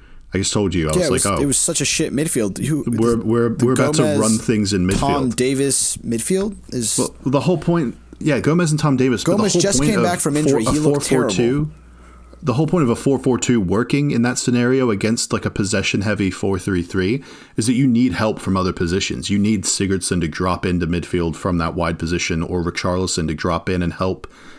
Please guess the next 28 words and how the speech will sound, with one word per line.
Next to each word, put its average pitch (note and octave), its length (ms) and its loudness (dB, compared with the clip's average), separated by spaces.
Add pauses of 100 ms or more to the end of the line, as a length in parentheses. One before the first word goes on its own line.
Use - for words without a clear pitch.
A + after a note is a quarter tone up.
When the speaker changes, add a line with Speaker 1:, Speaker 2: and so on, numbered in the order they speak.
(180)
Speaker 1:
with E2+ 160 -2
the F2+ 80 -6
press. - 420 -2
And F2 340 0 (520)
it A#2+ 60 2
was A2+ 100 2
pretty C3+ 180 2
much, B2 300 0
like, G#2 260 0
Rob-, G#2+ 340 -2 (120)
uh, G2+ 180 0
Richarlison A2 720 0
and, F#2+ 500 0
uh, F2+ 280 -2
Calvert-Lewin F#2 600 0
up G2+ 220 -4
top - 400 -4 (300)
pressing G2 400 0
by F2 160 0
themselves, E2 760 -2
which - 160 -4
we G#2 80 0
were E2+ 300 -2
easily F2+ 380 0
able E2+ 200 -2
to D#2+ 320 -2
play F#2+ 220 -2
through. D#2 360 -4